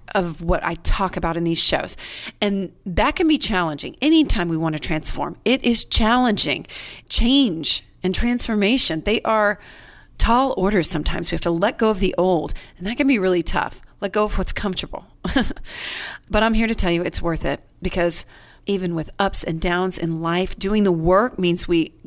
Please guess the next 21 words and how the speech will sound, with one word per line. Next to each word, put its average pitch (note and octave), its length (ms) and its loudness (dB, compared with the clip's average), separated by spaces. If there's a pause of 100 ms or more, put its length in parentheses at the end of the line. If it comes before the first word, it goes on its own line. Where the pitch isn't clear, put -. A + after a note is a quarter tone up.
(100)
get - 140 -8
stronger F#3 540 -2
faster, C4+ 640 0 (280)
we F3+ 100 2
recover G3+ 460 -2
quicker, C#4 420 0 (240)
our E3+ 120 0
downs G#3 760 2 (160)
aren't F3+ 420 -4
as F#3 240 2
down F3+ 480 0
as F3+ 340 0
long, F3 600 -2 (320)
and G3+ 100 0
we G3+ 80 2
get F#3+ 120 0
stronger A#3+ 420 0
in F#3 140 -4
our E3+ 80 -2
own E3 160 -4
self-love, G3 760 0